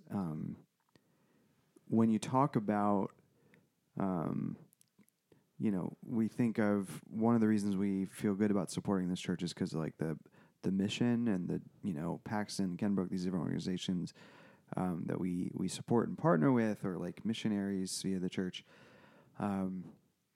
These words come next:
what would you say to the person who, uh, feels good and comfortable and convicted about giving directly to,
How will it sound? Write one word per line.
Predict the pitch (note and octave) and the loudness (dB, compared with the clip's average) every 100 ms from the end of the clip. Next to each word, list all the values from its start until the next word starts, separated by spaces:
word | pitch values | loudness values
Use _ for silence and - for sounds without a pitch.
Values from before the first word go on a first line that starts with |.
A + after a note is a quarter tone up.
| _ _ _ - - | _ _ _ -20 -8
what | - | 0
would | B2 | 2
you | A#2 | 2
say | - C#3+ | 4 4
to | |
the | C3+ | 4
person | A#2 A2+ G#2+ A2 | 2 0 0 -2
who, | A2 G2 A2 G#2+ G#2 G2+ G2+ G2+ - _ _ _ _ _ _ _ _ _ _ _ _ _ _ _ _ _ - | -4 -2 0 2 2 2 2 0 -2 _ _ _ _ _ _ _ _ _ _ _ _ _ _ _ _ _ -6
uh, | G#2 F#2+ E2+ - _ _ _ - _ _ _ _ _ | -2 -2 -4 -8 _ _ _ -20 _ _ _ _ _
feels | - - C3+ C3 A#2 | -20 -2 2 4 4
good | C3 A#2 | 2 2
and | A2 | 0
comfortable | - B2 A2+ A#2 G#2+ G#2 G#2 | -4 -4 0 0 2 2 2
and | G2+ D#2+ A2 | 0 0 -2
convicted | G2+ A2+ C3 A2+ G#2 | -2 -2 0 0 0
about | G2+ G#2+ G2+ G#2 - _ _ _ _ - G2+ | 2 2 2 2 -2 _ _ _ _ -12 0
giving | A#2 B2 A#2 G#2+ | 2 4 2 0
directly | G#2 G#2 A2+ A#2 - G#2 G#2 - | 0 2 0 -2 -8 -4 -4 -4
to, | - A#2+ A2 G#2 G2+ G2 F#2+ | -2 2 4 4 2 0 -2